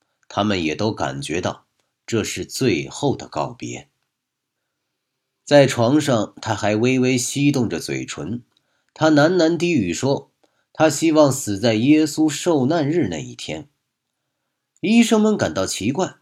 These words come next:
他们不明白他的意思，因为他们不知道那一年的耶稣受难日，即四月十三日，正是那只沉重的手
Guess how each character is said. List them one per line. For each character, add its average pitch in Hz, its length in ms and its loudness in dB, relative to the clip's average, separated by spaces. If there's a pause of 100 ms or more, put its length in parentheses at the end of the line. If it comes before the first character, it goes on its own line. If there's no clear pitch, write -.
(400)
他 180 140 0
们 190 160 0
不 208 160 -2
明 117 200 0
白 113 120 0
他 120 160 -6
的 117 80 -6
意 147 260 -6
思， - 220 -12 (540)
因 135 160 2
为 143 100 6
他 143 140 0
们 139 160 2
不 170 200 0
知 - 140 -6
道 - 320 -10 (340)
那 170 260 6
一 120 100 4
年 110 220 2
的 113 120 2
耶 143 240 4
稣 156 220 0
受 147 240 0
难 131 200 2
日， 160 260 -4 (260)
即 165 340 2
四 180 360 2
月 123 180 4
十 127 260 -4
三 185 280 0
日， - 220 -6 (360)
正 214 280 2
是 139 180 0
那 143 200 4
只 143 160 4
沉 165 400 -2
重 180 180 2
的 117 80 4
手 90 380 -4